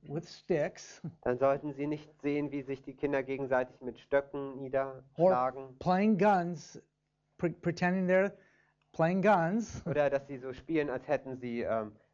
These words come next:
Speaker 2: Pistolen in ihrer Hand, in ihrer Hand.
Speaker 1: But they should have some evidence that this is Christianity.
Speaker 2: Aber sie sollten ein, ein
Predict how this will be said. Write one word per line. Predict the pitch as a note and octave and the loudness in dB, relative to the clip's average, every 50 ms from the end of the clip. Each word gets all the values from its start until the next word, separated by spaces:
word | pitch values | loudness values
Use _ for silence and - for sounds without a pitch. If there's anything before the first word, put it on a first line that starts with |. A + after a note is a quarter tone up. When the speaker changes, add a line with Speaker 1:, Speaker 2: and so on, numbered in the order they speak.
| _ - | _ -4
Speaker 2:
Pistolen | C3 A#2+ - - - E3 E3+ E3 D#3+ D#3+ D#3 | -4 -4 -2 -2 0 2 4 4 2 2 0
in | C3 D3 | -2 -2
ihrer | D3 C#3+ C#3 C3+ C3+ C3+ | -2 -2 0 0 0 -2
Hand, | D3 C#3+ C3+ C#3 C3+ C3 C3+ - | -2 -6 -6 -8 -10 -12 -10 -8
in | B2+ B2+ | -8 -6
ihrer | B2 B2 B2 A#2+ B2 | -4 -2 -2 -2 -2
Hand. | B2+ B2+ C3+ C#3+ C#3+ - - _ - | -2 -4 -4 -6 -8 -14 -16 _ -6
Speaker 1:
But | E3 F#3 F3+ - | -6 -4 -2 0
they | G3 G3+ | 0 -2
should | - - G#3+ F3 | 0 -2 -4 -4
have | D#3 F3 G#3 G#3 G#3 G#3 | -2 0 0 0 -2 -2
some | - - - - G3 F#3 - - | -6 -10 -6 -4 -4 -4 -6 -8
evidence | - - F#3+ A3+ B3 A#3+ A3+ E3+ D3 C#3 C#3 D3 C#3+ - - D3 | -6 -4 -4 -2 -2 -2 -4 -4 -4 -4 -6 -8 -10 -12 -10 -6
that | D3 D#3+ D3+ D3+ E3 E3 - _ _ _ _ _ _ _ _ _ _ _ _ _ _ _ - | -4 -2 -2 -2 -4 -6 -10 _ _ _ _ _ _ _ _ _ _ _ _ _ _ _ -8
this | C3+ B2+ D#3+ F3+ F#3+ F3+ - | -4 -2 -2 -2 -2 -4 -4
is | G3+ F#3+ F#3 F3+ F3+ - - - _ _ _ _ _ _ _ _ _ _ _ _ | -4 -2 -2 -4 -6 -12 -20 -20 _ _ _ _ _ _ _ _ _ _ _ _
Christianity. | - - - E3 - - - - D#3 D3+ D3+ D#3+ D#3 C#3 B2 - - - - A2 - _ _ _ _ | -12 -8 -8 -8 -8 -8 -10 -8 -6 -6 -6 -6 -6 -8 -8 -10 -12 -14 -14 -14 -16 _ _ _ _
Speaker 2:
Aber | - B2+ B2+ C#3 C3 | -2 0 2 2 0
sie | B2+ C3+ C3+ | 0 -2 -4
sollten | B2+ C#3 C#3+ D3 D3 D3 - D3 C3+ - | 0 0 2 0 0 -4 -8 -12 -10 -8
ein, | C#3 C3 - B2+ B2+ B2 - _ _ _ _ _ _ _ - - - | -10 -10 -10 -10 -16 -16 -18 _ _ _ _ _ _ _ -14 -8 -4
ein | B2 B2+ B2+ B2 B2 A#2+ A2 | -2 -2 -2 -2 -4 -8 -12